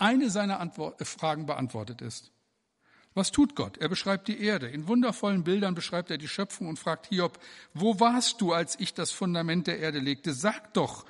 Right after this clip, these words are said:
wenn du so viel weißt. Wer hat ihre Maße festgelegt und wer die Messschnur über sie gespannt? Du weißt es doch, oder etwa nicht?“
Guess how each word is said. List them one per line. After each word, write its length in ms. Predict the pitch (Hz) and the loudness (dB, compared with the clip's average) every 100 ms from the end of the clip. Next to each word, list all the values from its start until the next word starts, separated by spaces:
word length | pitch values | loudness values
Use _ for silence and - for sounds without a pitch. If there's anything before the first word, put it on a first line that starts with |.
| - | -2
wenn 160 | 170 151 | 0 2
du 80 | |
so 160 | 135 143 | 0 0
viel 220 | - 127 | 0 0
weißt. 380 | 117 110 104 - - - - | 0 -2 -4 -10 -16 -16 0
Wer 260 | 180 220 | 4 4
hat 160 | 208 233 | 2 0
ihre 240 | 185 180 | -2 2
Maße 420 | 175 175 170 - | 4 4 2 0
festgelegt 680 | - 156 - - 135 135 - - - | -2 -2 -2 -2 0 0 -2 -12 0
und 180 | 170 143 | 2 4
wer 120 | 175 | 2
die 100 | 156 | 2
Messschnur 480 | 147 156 - 151 139 | 2 0 0 0 0
über 180 | 131 123 | 0 -2
sie 120 | 123 | -2
gespannt? 380 | 127 - 131 - - - | -4 0 -2 -2 -4 6
Du 140 | 226 | 6
weißt 320 | 294 277 - | 8 4 4
es 140 | 139 - | -4 -4
doch, 140 | 139 | -4
oder 180 | 123 120 | -4 -6
etwa 180 | 117 104 | -6 -6
nicht?“ 380 | 120 190 - | -4 -4 -8